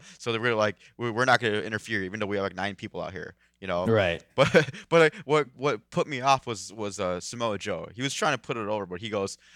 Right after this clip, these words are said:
Speaker 1: "You're lucky this is Ring of Honor." I goes, "I'll fuck you up."
Speaker 2: That's
Speaker 1: "You're
Speaker 2: what he
Speaker 1: lucky
Speaker 2: said,
Speaker 1: this is,
Speaker 2: yeah.
Speaker 1: yeah, I'll, you're lucky it's Ring of Honor."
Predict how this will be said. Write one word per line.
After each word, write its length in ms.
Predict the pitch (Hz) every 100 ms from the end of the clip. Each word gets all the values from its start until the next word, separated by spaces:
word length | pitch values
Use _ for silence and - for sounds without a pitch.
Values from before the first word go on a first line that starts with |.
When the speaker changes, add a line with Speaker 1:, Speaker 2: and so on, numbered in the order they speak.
| 175
Speaker 1:
"You're 100 | 135
lucky 200 | 165 175
this 200 | 127 127
is 180 | 120 - 156 - _ -
Ring 180 | 160 147
of 100 | 131
Honor." 260 | 139 120
I 40 | 113
goes, 120 | 123
"I'll 140 | - -
fuck 280 | 220 156 151
you 160 | 156
up." 100 | 117 - _
Speaker 2:
That's 200 | - 147 139
Speaker 1:
"You're 80 |
Speaker 2:
what 160 | 139 233
he 60 | 190
Speaker 1:
lucky 100 | 92
Speaker 2:
said, 20 |
Speaker 1:
this 0 |
is, 60 | 107
Speaker 2:
yeah. 180 | 92 180
Speaker 1:
yeah, 240 | 180 127 - 175
I'll, 200 | 156 147
you're 320 | 160 165 170
lucky 260 | 202 220 190
it's 100 | 165
Ring 120 | 185
of 80 | 165
Honor." 400 | 185 175 147 135